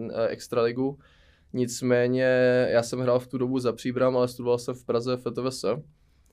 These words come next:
a chtěli po mně, abych tam jezdil i vlastně na dopolední tréninky, což se školou se nedalo skloubit, tak jsem řekl, že musím teda odmítnout a rozhodl jsem se, že zkusím beach volejbal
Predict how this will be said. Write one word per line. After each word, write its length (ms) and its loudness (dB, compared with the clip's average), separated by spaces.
a 80 -2
chtěli 260 2
po 140 0
mně, 120 0
abych 300 2
tam 160 -2
jezdil 300 2
i 260 -2
vlastně 380 -6
na 380 2
dopolední 420 -2
tréninky, 520 -4
což 420 -8
se 140 -6
školou 440 -4
se 240 -6
nedalo 300 2
skloubit, 460 -6
tak 120 -6
jsem 200 -6
řekl, 320 -4
že 200 0
musím 460 -8
teda 160 2
odmítnout 640 -4
a 460 2
rozhodl 340 0
jsem 220 -4
se, 160 -2
že 100 -2
zkusím 340 -6
beach 140 -6
volejbal 480 2